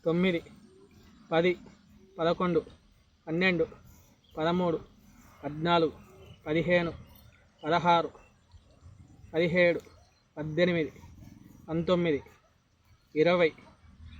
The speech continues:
ఇరవై ఒకటి, ఇరవై రెండు, ఇరవై మూడు, ఇరవై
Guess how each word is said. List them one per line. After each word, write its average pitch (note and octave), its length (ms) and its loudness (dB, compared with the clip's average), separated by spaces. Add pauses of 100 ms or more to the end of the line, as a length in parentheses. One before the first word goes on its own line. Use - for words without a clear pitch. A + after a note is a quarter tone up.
(120)
ఇరవై E3 260 4
ఒకటి, D#3+ 280 0 (580)
ఇరవై E3+ 240 4
రెండు, F3 220 0 (400)
ఇరవై E3+ 260 0
మూడు, F3 240 2 (1800)
ఇరవై D#3 220 -2